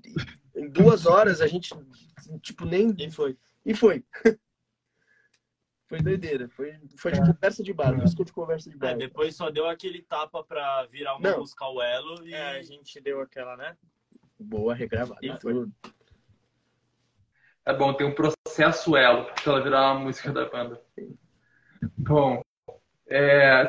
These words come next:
Speaker 3: tem um mercado bastante rico aqui no Brasil, cons-, é, tanto em variedade como no consumo, é justamente fonográfico, né, que a gente tá falando, tem muita variedade. É, nesse caso, por mais que tantos artistas lancem novidades por dia,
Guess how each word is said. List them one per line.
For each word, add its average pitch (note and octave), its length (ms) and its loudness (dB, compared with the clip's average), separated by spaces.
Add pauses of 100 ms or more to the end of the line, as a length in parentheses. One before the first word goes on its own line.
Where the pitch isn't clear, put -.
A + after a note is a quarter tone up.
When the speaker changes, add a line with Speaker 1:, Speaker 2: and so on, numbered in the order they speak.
Speaker 3:
tem E3 100 6
um D#3+ 40 6
mercado E3 380 6
bastante D#3+ 500 4
rico E3 200 8
aqui E3+ 120 0
no D#3+ 100 4
Brasil, D3 520 2
cons-, E3 240 -4 (120)
é, C#3 360 4
tanto D3+ 240 -2
em D#3+ 60 0
variedade D3 720 4
como C#3 180 -4
no C3+ 120 -4
consumo, D3 560 -2
é C#3+ 140 2
justamente D3+ 340 0
fonográfico, D3 640 6
né, B2+ 100 -2
que - 60 -8
a B2+ 40 -4
gente B2+ 100 -10
tá B2+ 120 -6
falando, C3 420 0
tem B2+ 120 -6
muita B2+ 160 -2
variedade. C3+ 760 2 (300)
É, C3+ 440 6
nesse F3+ 260 2
caso, F3 320 4 (280)
por E3+ 120 -2
mais E3 280 2
que F#3+ 100 -10
tantos A#3 420 -6
artistas F3 760 0
lancem E3 480 4
novidades C#3 580 4
por C3 220 -8
dia, C3 540 0